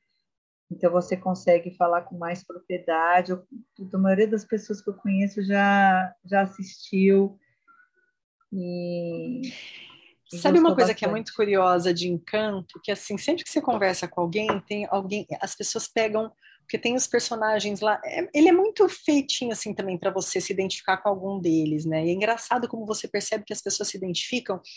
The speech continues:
Speaker 2: e eu já não acho nem mais que é, porque, por exemplo, tem personagens que se eu parar pra pensar, falar, ah, esse personagem combina com esse, esse com esse, esse com esse, e aí a pessoa vem e traz outro personagem,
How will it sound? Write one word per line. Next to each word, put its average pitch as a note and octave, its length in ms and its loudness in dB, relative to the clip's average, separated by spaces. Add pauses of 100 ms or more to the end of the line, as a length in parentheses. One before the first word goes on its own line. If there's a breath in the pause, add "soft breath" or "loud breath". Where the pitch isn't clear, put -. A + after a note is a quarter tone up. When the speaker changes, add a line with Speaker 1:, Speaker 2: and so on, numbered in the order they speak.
(560 loud breath)
Speaker 2:
e A#3+ 240 0
eu C#4+ 340 4
já A#3+ 220 2
não B3+ 120 0
acho B3+ 400 0
nem C#4+ 200 0
mais B3+ 480 -2
que G#3 200 -2
é, A3+ 220 4
porque, - 220 -6
por B3+ 160 -2
exemplo, G#3 280 -4
tem B3+ 360 -4
personagens A3 640 0
que - 60 -4
se - 60 0
eu A3+ 40 -2
parar A#3 240 2
pra F#3+ 120 -4
pensar, F#3+ 320 -4
falar, A#3 220 0
ah, B3+ 60 4
esse A#3+ 100 -8
personagem A#3 460 -6
combina G#3+ 300 -6
com G#3+ 200 -6
esse, C4+ 300 2
esse - 160 -8
com A#3 160 -6
esse, B3+ 200 0
esse - 140 -8
com A#3+ 180 -8
esse, F#3+ 320 -4
e A3+ 80 -4
aí C4 140 4
a C#4+ 40 0
pessoa C4+ 300 -2
vem C4 140 0
e - 20 0
traz C4+ 300 2
outro B3 220 0
personagem, G3 760 -2